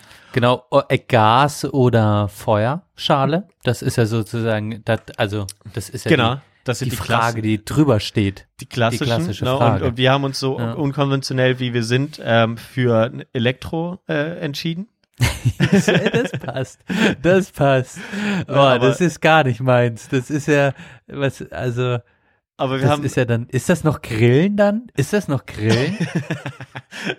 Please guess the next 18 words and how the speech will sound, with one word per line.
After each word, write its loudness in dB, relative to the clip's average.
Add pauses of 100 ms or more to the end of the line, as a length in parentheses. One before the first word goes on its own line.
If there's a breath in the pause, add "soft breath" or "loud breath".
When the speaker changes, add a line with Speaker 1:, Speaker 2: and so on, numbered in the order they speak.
Speaker 2:
Das, -16 (340 loud breath)
das -18
ist, -14
das -6
Speaker 1:
Das 2
ist 2
ja 4
Speaker 2:
ist -2
Speaker 1:
einfach 4
nur 4
ein 2
Herd 4
draußen, 2 (100)
Speaker 2:
Ja. -4 (400)
Speaker 1:
sozusagen. 0 (180)
Speaker 2:
Das, -6
äh, -4
die, -20